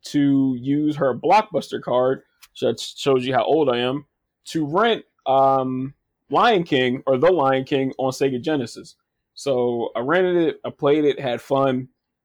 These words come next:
but when it was time to take the game back, uh, here's where the mystery comes in. Couldn't be found. Had no idea where it was. Uh, I was blamed.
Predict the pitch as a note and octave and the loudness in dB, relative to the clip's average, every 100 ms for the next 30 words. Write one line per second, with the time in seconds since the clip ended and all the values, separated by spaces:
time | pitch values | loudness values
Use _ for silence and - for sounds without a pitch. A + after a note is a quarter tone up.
0 | _ C#3 C3+ C#3 C3 B2 C#3+ D3 D3 C#3+ | _ -2 2 2 0 -2 -2 0 0 -2
1 | - D3 C3+ B2+ D3 C3+ - B2+ B2 C3+ | -6 -4 -4 -4 -4 -4 -2 -2 -2 -2
2 | C3+ A#2+ D3 E3 - _ _ _ _ _ | -2 -2 0 0 0 _ _ _ _ _
3 | _ _ _ C3 B2+ B2 D3+ C#3 B2 D3+ | _ _ _ 0 2 2 0 0 0 0
4 | - C#3 C3 B2 A#2+ A#2+ B2+ - _ _ | 0 -2 -2 -2 -2 -2 -4 -10 _ _
5 | _ _ _ _ - - F3+ D#3 C#3+ C#3 | _ _ _ _ -18 -2 0 2 2 2
6 | A2+ F#2+ _ _ D3 C3 A#2+ C3+ D3+ D3+ | -2 -6 _ _ -4 -2 0 2 4 4
7 | C#3 C3+ B2+ B2+ B2 A#2+ B2+ B2 A#2+ - | 4 2 2 0 0 0 2 0 -2 -8
8 | - _ _ _ _ - B2 A#2 A#2 C#3 | -16 _ _ _ _ -4 0 2 2 0
9 | B2 G#2+ B2+ C#3 D3+ D3 C#3 C3+ | -2 -4 -2 2 4 4 0 -4